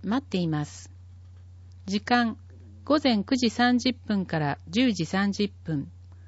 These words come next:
午後五時から六時、三月九日のみ。定員三十名。対象、小学生から高校生まで。ところ、町民会館二階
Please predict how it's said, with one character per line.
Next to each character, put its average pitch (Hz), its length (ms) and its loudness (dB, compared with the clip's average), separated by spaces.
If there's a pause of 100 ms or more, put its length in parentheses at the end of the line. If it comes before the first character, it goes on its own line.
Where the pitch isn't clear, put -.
(340)
午 277 140 2
後 226 160 4
五 254 180 4
時 233 140 -2
か 170 180 -2
ら 143 140 0
六 147 280 -2
時、 156 240 -6 (340)
三 320 260 4
月 220 260 2
九 160 140 0 (260)
日 185 160 0
の 196 140 2
み。 160 200 0 (760)
定 277 280 6
員 254 280 6
三 285 320 6
十 277 260 4
名。 151 340 0 (560)
対 262 240 2
象、 233 400 2 (240)
小 294 260 2
学 311 220 2
生 196 240 0
か 170 140 -2
ら 156 120 0
高 220 240 2
校 220 240 2
生 160 240 -2
ま 151 160 -2
で。 123 180 -8 (760)
と 202 100 -2
こ 240 220 4
ろ、 220 200 2 (460)
町 302 220 4
民 311 240 8
会 294 240 2
館 180 220 0
二 160 220 0
階 202 400 0